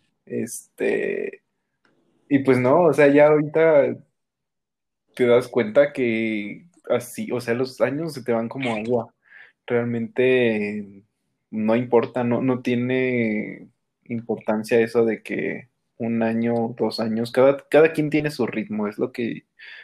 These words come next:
que he aprendido con la vida. Y a veces sí me frustro de que no he llegado al éxito que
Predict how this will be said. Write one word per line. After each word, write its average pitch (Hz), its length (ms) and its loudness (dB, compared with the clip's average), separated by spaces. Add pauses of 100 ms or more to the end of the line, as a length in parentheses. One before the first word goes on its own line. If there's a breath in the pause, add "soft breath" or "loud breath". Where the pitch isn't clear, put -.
(160 loud breath)
que - 100 -4
he - 20 6
aprendido 113 540 0
con 107 160 -4
la 85 80 -6
vida. 76 320 -10 (800)
Y 113 180 -4
a 101 60 2
veces 117 300 0
sí 120 100 -2
me 120 140 2
frustro 117 500 -2
de 113 140 -4
que 110 120 -10
no 110 360 -4
he 117 140 0
llegado 110 320 2
al 113 100 2
éxito 110 460 -8
que - 300 -12